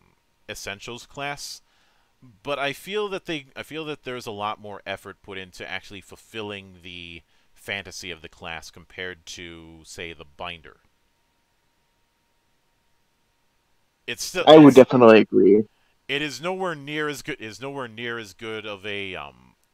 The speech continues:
Speaker 1: uh, as a sword, of, as a sword mage, which we put as B. And actually, if somebody wanted to do the Gish thing, I'd recommend they go with sword mage instead. Um, then we get to the wizard, and that had
Speaker 2: Oh, you wanna hear something funny about
Speaker 1: Go
Speaker 2: the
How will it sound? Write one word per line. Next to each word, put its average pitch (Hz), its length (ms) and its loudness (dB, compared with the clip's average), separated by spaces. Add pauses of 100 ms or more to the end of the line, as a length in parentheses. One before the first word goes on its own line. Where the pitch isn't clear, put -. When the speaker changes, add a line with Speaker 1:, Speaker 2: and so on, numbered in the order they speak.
(460)
Speaker 1:
uh, 107 260 -6 (240)
as 95 500 -10
a 90 420 -14
sword, 127 380 -14
of, 92 200 -16 (100)
as 87 180 -16
a 87 100 -14
sword 135 380 -12
mage, 82 240 -16
which 85 140 -20
we 92 80 -20
put 87 220 -16
as 76 140 -20 (100)
B. 80 320 -16 (400)
And 92 100 -14
actually, 101 300 -10
if 90 60 -16
somebody 101 280 -14
wanted 95 220 -12 (120)
to 98 60 -6
do 90 60 -16
the 80 100 -20
Gish 95 320 -12
thing, 85 180 -14
I'd 80 140 -14
recommend 87 320 -16
they 80 80 -18
go 82 120 -16
with 78 100 -20
sword 95 340 -16
mage 76 240 -20
instead. 76 420 -12 (840)
Um, 85 360 -6 (440)
then 175 160 -8
we 208 100 -10
get 185 220 -8
to 156 480 -10
the 139 160 -12
wizard, 110 520 -10
and 113 180 -8
that 165 200 -2
had 147 280 -2
Speaker 2:
Oh, 135 160 8
you 135 100 6
wanna 170 140 8
hear 202 120 12
something 185 300 6 (120)
funny 131 220 2
about 135 240 10
Speaker 1:
Go 104 80 -6
Speaker 2:
the 113 60 2